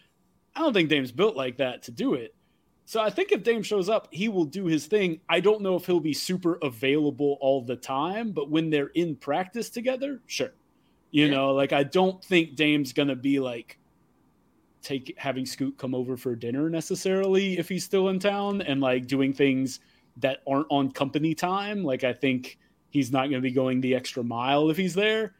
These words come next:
Speaker 1: But, like, if he's in the building and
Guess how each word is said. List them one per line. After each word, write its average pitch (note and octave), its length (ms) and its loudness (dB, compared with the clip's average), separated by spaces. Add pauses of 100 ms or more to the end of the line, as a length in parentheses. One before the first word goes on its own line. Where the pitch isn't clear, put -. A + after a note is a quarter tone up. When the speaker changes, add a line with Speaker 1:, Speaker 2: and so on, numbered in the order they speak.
(320)
Speaker 1:
But, F#3+ 160 4
like, E3 340 4 (460)
if D#3+ 140 4
he's A3 220 4
in A#3+ 100 4
the A#3 60 4
building C#3 600 6 (680)
and C#3 760 0